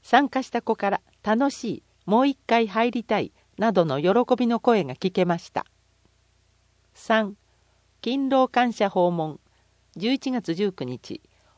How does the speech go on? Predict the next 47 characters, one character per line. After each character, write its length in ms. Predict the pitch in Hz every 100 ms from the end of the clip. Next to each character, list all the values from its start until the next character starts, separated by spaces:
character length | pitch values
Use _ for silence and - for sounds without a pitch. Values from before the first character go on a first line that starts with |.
| _
小 140 | - 202
川 280 | 247 262 262
町 260 | 254 240
内 240 | 240 226 190
会 240 | 151 143
事 80 | 175
務 160 | 175
所。 220 | 175 143 - _ _ _ _ _ _ _ -
小 140 | 214
川 300 | 247 269 269
保 180 | 226 233
育 260 | 240 - 240
園 240 | 220 220
園 200 | - 226
児 120 | 156
三 300 | 139 262 285
十 160 | 180 147
九 260 | - 226 196
人 260 | 143 120
が 140 | 113 - -
町 220 | 214 240
内 220 | 247 233
会 260 | - 143 131
を 80 | 110
訪 220 | 185 175
問。 280 | 165 139 - _ _ _ _
お 140 | - 208
手 140 | 277
製 240 | - 262
の 140 | 247 247
カ 180 | - 233
レ 120 | 269
ン 120 | 214
ダ 160 | 147 131
ー 20 |
を 140 | 117
町 260 | - 226 269
内 200 | 254 254
会 240 | - 254
長 180 | 180 139
に 160 | 131 117
手 140 | 190
渡 240 | 214 214 226
し 100 | 196
な 140 | 185
が 100 | 135
ら、 120 | 110